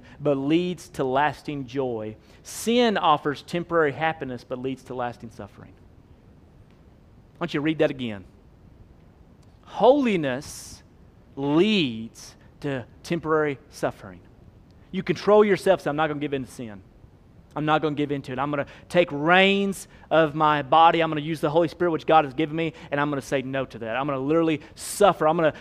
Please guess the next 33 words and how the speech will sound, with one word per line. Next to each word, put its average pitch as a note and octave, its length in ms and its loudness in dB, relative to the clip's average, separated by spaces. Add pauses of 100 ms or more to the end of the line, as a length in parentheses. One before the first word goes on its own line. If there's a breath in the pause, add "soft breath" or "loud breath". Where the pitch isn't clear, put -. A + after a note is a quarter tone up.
(140 loud breath)
withhold G3 520 6
myself F#3 380 2
from D#3 140 -4
doing E3+ 280 2
something C#3+ 360 -4
that C3+ 100 -2
my C#3+ 140 2
flesh D#3+ 480 2
wants C#3+ 380 -4
to - 100 -6
do. G#2+ 320 -10 (1300)
Guess E3 180 2
what? D#3+ 160 2
That's D#3+ 140 2
gonna D#3 140 -4
be C#3+ 300 -2
a D3 40 -8
little D3 160 0
bit C3+ 100 -2
of B2 80 -8
suffering. C3 380 -6
There's C3+ 80 -14
gonna F3 100 -6
be D#3+ 80 -4
some C3+ 180 -8
misery C#3 360 -4
there. B2 180 -4
There's C3 120 -8
gonna D3+ 100 -8
be D3 80 -4
some C3+ 140 -10
discomfort C#3 760 -6
there. G2+ 300 -10